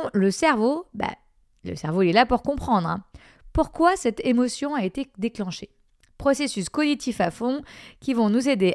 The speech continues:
à interpréter la signification de la situation et à attribuer un sens à l'émotion. Et puis après,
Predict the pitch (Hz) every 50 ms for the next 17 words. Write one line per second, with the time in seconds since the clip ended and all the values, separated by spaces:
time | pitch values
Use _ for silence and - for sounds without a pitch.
0 | - - 233 269 277 254 214 233 202 - - - 170 - - 233 262 254 190 160
1 | 165 - - 233 247 262 - 233 196 - 160 160 - - 247 269 269 233 208 -
2 | - 180 - - - - - - - 208 226 277 285 - - - - - - _
3 | _ _ 214 247 277 294 - - 185 175 165 165 170 170 - - 196 170 156 165
4 | 185 233 277 - - _ - 269 285 240 - - 190 214 247 233 - - _ -
5 | 208 226 247 262 247 240 240 233 - 185 208 - - _ _ _ _ _ _ _
6 | _ _ _ _ _ _ _ _ _ _ _ - - - - - _ _ 143 -
7 | 311 - 247 208 165 151 - - - 190 214 - - _